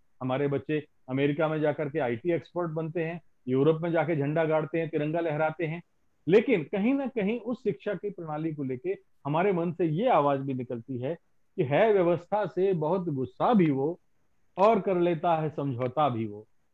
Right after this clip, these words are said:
जिंदगी की दौड़ में भी है शरीक और कई मोड़ों पे है ठहरा भी वो, गैर तो लगता नहीं वो आज भी,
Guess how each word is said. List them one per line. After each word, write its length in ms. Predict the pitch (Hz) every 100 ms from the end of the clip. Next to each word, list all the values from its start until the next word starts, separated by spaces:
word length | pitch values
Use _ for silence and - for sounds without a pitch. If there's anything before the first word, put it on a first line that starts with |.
| _ _ _ _ _
जिंदगी 500 | 127 208 226 202 240
की 260 | 214 226 233
दौड़ 360 | 170 170 214 202
में 240 | 196 190
भी 160 | 190 160
है 240 | 156 170
शरीक 540 | - 147 202 190 175 - _ _ _ _ _ _ -
और 360 | 175 220 220 -
कई 240 | 202 226 214
मोड़ों 460 | 170 165 175 214
पे 120 | 180
है 220 | 156 170 175
ठहरा 460 | 143 123 123 147
भी 180 | 131 113
वो, 180 | 104 104 _ _ _ _ _ _ _ 120
गैर 260 | 165 220
तो 220 | 220 226 202
लगता 420 | 170 - 196 196
नहीं 280 | 170 185 196
वो 180 | 175
आज 220 | 147 160 160
भी, 460 | 131 147 190 151